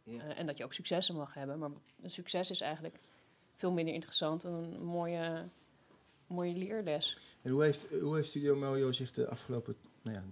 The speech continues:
Speaker 1: je zegt tien jaar ontwikkeld? Eh, kan je daar iets over zeggen? Eh, want tien jaar, daar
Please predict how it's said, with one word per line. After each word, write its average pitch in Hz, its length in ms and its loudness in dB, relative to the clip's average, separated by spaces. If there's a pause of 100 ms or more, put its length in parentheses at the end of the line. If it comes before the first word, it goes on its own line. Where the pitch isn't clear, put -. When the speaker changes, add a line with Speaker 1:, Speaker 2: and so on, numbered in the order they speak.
(140)
Speaker 1:
je 107 140 -4
zegt 113 220 -6
tien 120 160 2
jaar 113 420 4
ontwikkeld? 120 760 2 (300)
Eh, 196 60 -8 (160)
kan 127 140 -2
je 127 60 0
daar 127 80 0
iets 131 180 -4
over 131 240 -2
zeggen? 170 420 -4
Eh, 123 260 -2
want 117 280 -8 (120)
tien 123 160 -2
jaar, 101 380 2
daar 107 200 -6